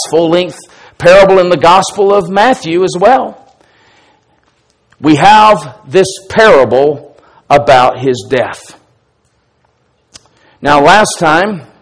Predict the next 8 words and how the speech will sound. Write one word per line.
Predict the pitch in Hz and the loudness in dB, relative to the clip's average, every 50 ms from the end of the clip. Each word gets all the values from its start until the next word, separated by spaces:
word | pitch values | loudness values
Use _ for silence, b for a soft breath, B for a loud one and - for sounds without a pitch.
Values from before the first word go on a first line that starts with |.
| - - 139 | -14 -10 -8
uh, | 139 139 135 135 131 120 | -6 -4 -4 -6 -8 -4
just | 117 165 175 165 - - - | 0 0 0 0 0 -4 -2
for | - 170 160 151 | 0 0 2 2
review, | 160 156 127 131 156 165 190 202 | 2 0 0 0 -2 -2 -2 0
we | 180 160 151 | 0 -2 -2
saw | - - - 165 160 156 151 143 | -2 0 0 2 4 2 2 2
that | 135 147 147 147 - - - - b b b b b b b | 2 2 2 2 0 -6 -16 -18 b b b b b b b
Jesus | 120 123 - 262 277 262 196 180 160 - | -8 -4 -2 -2 -2 0 0 0 0 0